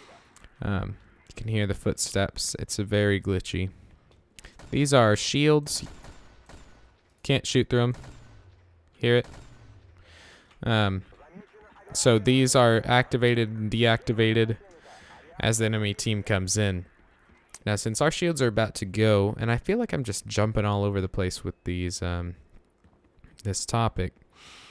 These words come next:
but, you know, I might as well. Um,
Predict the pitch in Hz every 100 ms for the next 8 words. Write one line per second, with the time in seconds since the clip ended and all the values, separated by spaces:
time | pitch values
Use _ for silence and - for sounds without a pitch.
0 | - _ _ _ _ _ _ - 113 110
1 | - _ - 107 95 98 95 92 - 92
2 | 82 - - _ _ _ _ _ _ _
3 | _ - 117 110 101 92